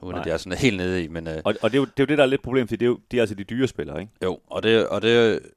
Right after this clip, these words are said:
Speaker 1: har David også været ude at sige flere gange, at man, man kom simpelthen, øh, man reagerede for sent, øh, da man ligesom fandt ud af, at der manglede bare noget kvalitet i truppen, ikke?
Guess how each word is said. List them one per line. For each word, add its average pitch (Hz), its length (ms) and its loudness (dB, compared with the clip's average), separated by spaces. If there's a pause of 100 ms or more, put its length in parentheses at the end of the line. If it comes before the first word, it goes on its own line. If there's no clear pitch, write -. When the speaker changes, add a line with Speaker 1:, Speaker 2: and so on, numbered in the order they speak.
(160)
Speaker 1:
har 98 100 -8
David 110 280 6
også 101 140 4
været 98 80 -2
ude 107 60 2
at 101 60 -2
sige 104 120 -4
flere 107 200 0
gange, 90 140 2
at 92 60 -6
man, 87 240 -10
man 92 140 -6
kom 92 140 -6
simpelthen, 98 460 -4
øh, 78 280 -8
man 87 160 -4
reagerede 98 360 4
for 85 100 -6
sent, - 680 -8
øh, - 180 -16
da 90 80 0
man 90 80 -8
ligesom 92 160 -8
fandt 87 240 -4
ud 92 120 -2
af, 80 260 -2
at - 80 -14 (180)
der 92 80 2
manglede 95 260 0
bare 90 160 2
noget 87 120 -6
kvalitet 85 520 -8
i 78 240 -16
truppen, 95 340 -16
ikke? 87 160 -14